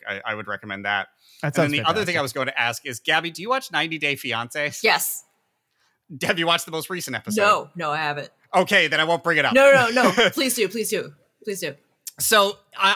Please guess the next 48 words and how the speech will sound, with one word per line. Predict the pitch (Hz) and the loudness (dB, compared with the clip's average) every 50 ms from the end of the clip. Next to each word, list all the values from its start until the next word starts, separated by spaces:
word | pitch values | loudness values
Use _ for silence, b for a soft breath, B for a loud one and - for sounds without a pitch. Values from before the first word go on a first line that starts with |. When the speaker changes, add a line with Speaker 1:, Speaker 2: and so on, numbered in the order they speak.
| - 156 | 2 2
Speaker 1:
I | 175 240 285 | 2 2 2
just | 269 285 226 - | 0 -4 -4 -2
saw | 240 208 196 | -2 -2 -2
a | 180 | -2
clip | - 196 165 - | -2 -6 -8 -8
of | 123 107 | -8 -10
it. | 104 98 _ | -10 -6 _
I | - 165 208 | 0 0 2
don't | 226 233 220 185 | 2 0 -2 -4
Speaker 3:
Uh-huh. | 160 - 190 | -4 -4 -2
Speaker 1:
watch | 180 175 170 - - | 0 0 0 -2 -6
it. | 127 113 - | -8 -4 -2
I | 143 156 | 0 0
know | 156 165 196 202 202 202 - _ _ - | 0 0 0 0 -2 -4 -8 _ _ -2
of | 185 196 208 208 | 0 0 0 0
it. | 214 208 | -2 -2
I | 156 151 151 | -2 -2 0
know | 156 160 170 | 0 -2 0
what | 175 180 175 | 0 0 -2
it | 175 160 | -2 -2
is. | 151 147 135 131 131 127 127 - _ 202 | -2 -2 0 0 -2 -4 -6 -10 _ -14
Speaker 3:
Mm-hmm. | 202 202 185 165 160 175 | -14 -12 -12 -14 -16 -14
Speaker 1:
So | - - 165 | -6 -2 0
I | 160 156 | 0 0
just | 143 196 208 - | 0 -2 -2 0
saw | - 220 190 175 | 2 2 2 2
a | |
clip. | - - - 185 160 139 - _ _ _ - | 2 -2 -4 -4 -4 -4 -6 _ _ _ -4
And | 156 151 156 151 - | -2 -2 -2 -2 -2
so | - 185 170 170 170 - _ _ _ _ _ _ _ _ _ - | -2 0 0 -2 -2 -6 _ _ _ _ _ _ _ _ _ -4
I | 170 175 170 | -4 -2 0
don't | 175 240 277 277 | 0 0 0 0
understand | 269 254 247 - 247 226 202 | -2 -4 -4 -4 -4 -4 -6
the | |
full | 180 - 208 185 | -6 -8 -8 -8
concept | - - 170 165 147 - - - | -6 -6 -6 -6 -6 -8 -10 -10
of | 139 | -10
the | 131 | -10
show. | 123 - 151 120 101 98 | -8 -6 -6 -6 -6 -6
There | 95 113 | -8 -10
seems | 120 - 220 240 262 - | -8 -8 -8 -8 -10 -10
to | 233 196 | -10 -8
be | 202 196 185 | -8 -8 -8
people | 180 - - 240 226 - 240 220 | -8 -10 -14 -14 -10 -8 -6 -6
sitting | 196 - 208 196 190 185 - | -4 -4 -4 -4 -4 -6 -6
in | - 156 156 | -6 -8 -6
hotel | 139 147 151 135 - 160 160 147 | -6 -8 -10 -8 -6 -6 -4 -4
rooms | 143 139 135 123 - | -4 -6 -6 -8 -12